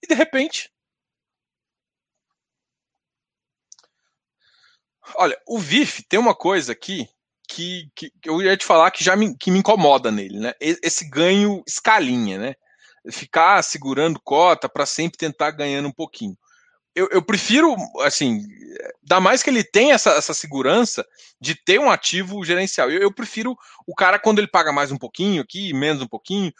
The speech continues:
segura muito menos do que um ativo. Quando ele, ele tenta linearizar isso, isso, isso não é uma coisa que o mercado tá mais gostando, tá?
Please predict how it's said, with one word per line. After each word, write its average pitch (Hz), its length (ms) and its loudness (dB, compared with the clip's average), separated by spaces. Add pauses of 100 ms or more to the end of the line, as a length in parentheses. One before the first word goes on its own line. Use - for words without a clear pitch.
(120)
segura 214 380 2
muito 220 360 6
menos 214 380 4
do 208 120 -8
que 220 360 -2
um 190 160 -2
ativo. 196 320 -2
Quando 294 220 0
ele, 226 220 -4 (260)
ele 143 140 -2
tenta 170 240 0
linearizar 160 960 2
isso, - 360 -8
isso, - 280 -12 (340)
isso 202 300 -6
não 262 100 4
é 311 40 4
uma 311 140 4
coisa 240 280 2
que - 80 -6
o 247 40 0
mercado 214 360 2
tá - 80 0
mais 214 180 0
gostando, 170 500 -4
tá? 110 160 -14